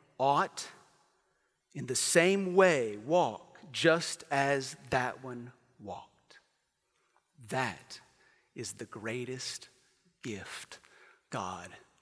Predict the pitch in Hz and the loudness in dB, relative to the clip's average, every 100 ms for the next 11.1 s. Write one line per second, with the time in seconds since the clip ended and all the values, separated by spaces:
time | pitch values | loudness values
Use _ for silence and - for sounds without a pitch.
0 | _ - - 110 92 - - - - - | _ -20 -14 -12 -12 -16 -16 -16 -16 -20
1 | _ _ _ _ _ - - - 120 131 | _ _ _ _ _ -20 -18 -8 -8 -2
2 | 156 160 143 110 101 120 151 95 - - | 0 0 -4 -14 -14 -6 -4 -6 -10 -20
3 | - - _ _ _ - _ 147 127 110 | -20 -20 _ _ _ -20 _ -8 -8 -10
4 | 98 117 151 165 - 107 - - - - | -14 -6 -6 -4 -6 -6 -20 -18 -16 -18
5 | - _ _ _ - - - - 123 120 | -20 _ _ _ -20 -20 -20 -16 -14 -14
6 | - - - 160 - - - - - - | -10 -2 2 2 -2 -14 -20 -20 -20 -20
7 | - _ - 113 - 170 160 - 143 - | -20 _ -10 -6 -4 -2 -2 -4 -6 -8
8 | - - - 135 - - _ - - _ | -10 -12 -10 -8 -8 -14 _ -20 -20 _
9 | _ _ _ _ 131 131 147 123 92 - | _ _ _ _ -12 -2 -2 -2 -10 -18
10 | - - _ _ _ _ _ _ - 107 | -20 -20 _ _ _ _ _ _ -14 -12